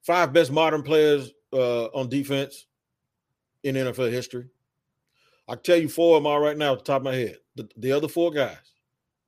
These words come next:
Lawrence Taylor, in,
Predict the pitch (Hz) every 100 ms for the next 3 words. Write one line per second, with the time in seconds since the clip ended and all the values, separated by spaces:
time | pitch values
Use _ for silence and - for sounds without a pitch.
0 | _ _ _ _ _ _ _ _ _ _
1 | _ _ _ _ _ _ _ _ _ _
2 | _ _ _ _ _ - 131 160 170 180
3 | 160 156 143